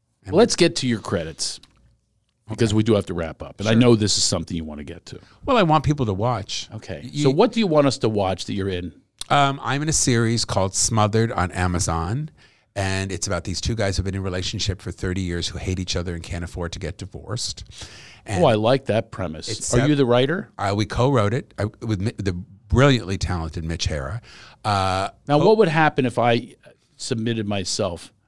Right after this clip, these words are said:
Speaker 2: as
Speaker 1: You
Speaker 2: a gay man as a pa-, a, a part?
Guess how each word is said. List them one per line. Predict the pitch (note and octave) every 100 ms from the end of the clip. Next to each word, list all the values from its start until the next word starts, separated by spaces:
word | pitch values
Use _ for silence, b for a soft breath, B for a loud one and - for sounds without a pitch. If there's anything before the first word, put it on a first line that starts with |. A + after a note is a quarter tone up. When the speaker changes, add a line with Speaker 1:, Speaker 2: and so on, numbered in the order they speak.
| _ -
Speaker 2:
as | A2+ A#2+
Speaker 1:
You |
Speaker 2:
a | G2
gay | - A#2+ A#2+
man | A2 A2 G2+ F2+ F2+ -
as | G2+ F#2
a | F#2+
pa-, | - -
a, | G#2+ G2+ G#2+ G#2
a | -
part? | G#2 - D#2+ -